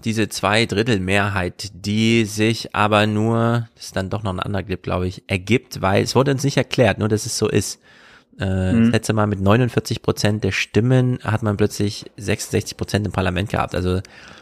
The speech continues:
Speaker 1: diese Art von Trickserei, dass die überhaupt möglich ist unter do-,
Speaker 2: Ja.
Speaker 1: europäischem Dach, finde ich irgendwie wahnsinnig verwunderlich. Und das hat dann Nathalie Amiri zum Anlass genommen, hier mal zu kommentieren. Ähm, klar, man kann jetzt immer sagen,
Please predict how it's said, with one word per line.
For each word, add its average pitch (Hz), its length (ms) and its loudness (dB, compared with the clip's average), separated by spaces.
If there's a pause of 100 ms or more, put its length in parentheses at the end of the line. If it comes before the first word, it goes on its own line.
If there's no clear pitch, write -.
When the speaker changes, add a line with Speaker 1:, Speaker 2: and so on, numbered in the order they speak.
(160)
Speaker 1:
diese 160 380 4
Art 123 140 4
von 113 180 0
Trickserei, 104 500 2
dass 98 180 2
die 101 80 2
überhaupt 92 260 4
möglich 98 360 -2
ist - 220 -4
unter 87 280 -2
do-, 85 120 0
Speaker 2:
Ja. - 120 -4
Speaker 1:
europäischem 101 680 2
Dach, - 340 -2 (220)
finde 90 380 -4
ich - 160 -10
irgendwie 90 380 -2
wahnsinnig 101 600 2
verwunderlich. 110 600 2 (640)
Und 104 180 4
das 123 160 2
hat 156 160 0
dann 123 200 0
Nathalie 113 540 -2
Amiri 110 520 4
zum - 160 -8
Anlass 87 300 -4
genommen, 95 280 2
hier 104 140 4
mal 98 160 2
zu - 160 -4
kommentieren. 104 1120 0 (920)
Ähm, 104 760 0 (180)
klar, 95 300 2
man 95 160 -4
kann 120 240 2
jetzt 117 320 0
immer 175 500 4
sagen, 127 640 2